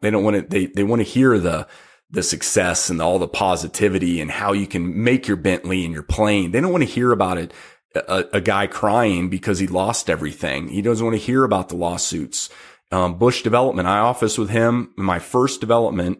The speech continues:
or my first project here in Denver and Cherry Creek, two thousand twelve. Um, and again, this, you know, going a little dark, but he's no longer with us. He, you know, this guy had tens of hundreds of millions he had sold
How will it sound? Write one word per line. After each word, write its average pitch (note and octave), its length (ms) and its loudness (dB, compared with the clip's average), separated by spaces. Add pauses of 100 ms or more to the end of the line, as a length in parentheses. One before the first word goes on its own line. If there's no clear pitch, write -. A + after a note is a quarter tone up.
(120)
or F#2 220 4
my F2 140 -2
first A2+ 280 0
project G#2 380 2
here G2+ 180 0
in F#2 120 0
Denver G2+ 280 2
and F2+ 120 -2
Cherry F#2+ 260 0
Creek, - 520 -2
two G#2+ 120 -2
thousand F#2+ 400 -2
twelve. G2 500 2 (440)
Um, F#2 560 0 (160)
and F2 120 -4
again, F#2 280 0
this, - 260 -6 (100)
you - 120 -8
know, E2 100 -4
going G2 160 -2
a F#2+ 40 0
little F2+ 140 -6
dark, C#3 360 2
but G2+ 180 2 (240)
he's C#3 160 0
no D#3 100 4
longer B2+ 280 4
with G2 260 2
us. - 200 -8
He, G2+ 200 -2 (120)
you F#2+ 120 -2
know, F2+ 260 -8
this G#2+ 220 -2
guy B2 280 2
had G#2 400 -2 (580)
tens C3 340 0
of A2 80 4
hundreds B2 380 0
of G#2+ 60 2
millions A#2 420 2
he G#2 80 0
had F2 100 -4
sold B2 440 0